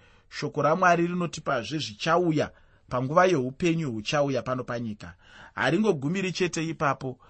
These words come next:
uye apo patichange tichienderera hedu mberi nokudzidza Bhaibheri, tichazviona hedu. Uye ndicho chokwadi chandinoda kuti tigozobatisisa muupenyu hwedu ichocho. Asi pane nguva ino zvayo,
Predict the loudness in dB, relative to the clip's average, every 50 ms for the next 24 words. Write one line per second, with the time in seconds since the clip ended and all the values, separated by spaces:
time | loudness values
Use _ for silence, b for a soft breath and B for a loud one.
0 | b b b b b 0 2 6 8 8 8 8 6 4 2 0 0 0 -2 -4
1 | 0 2 2 2 2 0 -4 -6 -4 -2 -2 -2 0 0 0 0 2 2 2 2
2 | 2 2 0 0 2 2 2 4 4 2 0 -2 b b b b b b b 0
3 | 0 0 0 -2 -4 -4 -2 -2 -2 -2 2 4 4 6 6 4 2 -2 -4 -4
4 | -4 -4 -6 -10 _ _ _ _ -14 -4 0 2 2 2 2 0 -4 -4 -2 -2
5 | -2 -2 -2 -4 -4 -6 -6 -8 -10 -10 b b b b b 0 4 6 6 6
6 | 4 0 -2 -2 -2 -2 -4 -6 -2 2 2 2 2 0 -2 -4 -4 -4 -4 -4
7 | -2 0 2 2 2 2 0 -6 -6 -6 -8 -8 -8 b b b b b b -8
8 | -6 -2 0 0 0 -2 -2 0 0 0 0 0 -2 -2 -2 0 0 0 0 2
9 | 2 2 2 0 b b b b b b -6 -6 -6 -6 -6 -6 -6 -6 -6 -6
10 | -6 -6 -4 -2 -2 -2 -2 -4 -6 -8 -8 -8 -10 -12 -16 -18 b b b b
11 | b b b b b -2 -2 -2 -4 -4 -2 0 0 2 2 0 0 2 4 6
12 | 6 6 6 4 2 2 4 6 6 6 6 4 0 -4